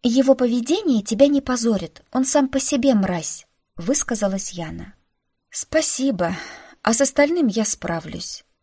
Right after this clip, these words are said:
Были бы мы все живы-здоровы, а вот с этим придётся поработать». Рошер ждал женщин, поедая при этом бульон с гренками.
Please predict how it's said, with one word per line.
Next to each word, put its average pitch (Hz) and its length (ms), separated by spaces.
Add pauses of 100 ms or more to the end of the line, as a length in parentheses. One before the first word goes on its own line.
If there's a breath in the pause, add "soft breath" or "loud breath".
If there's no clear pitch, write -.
Были 254 320
бы 220 160
мы 262 200
все - 280
живы-здоровы, 220 1000 (380)
а 233 100
вот 254 180
с - 140
этим 311 260
придётся 233 460
поработать». 233 760 (580)
Рошер 269 460
ждал 202 320
женщин, 185 600 (100)
поедая 202 440
при 226 180
этом 208 200
бульон 180 380
с - 60
гренками. 78 640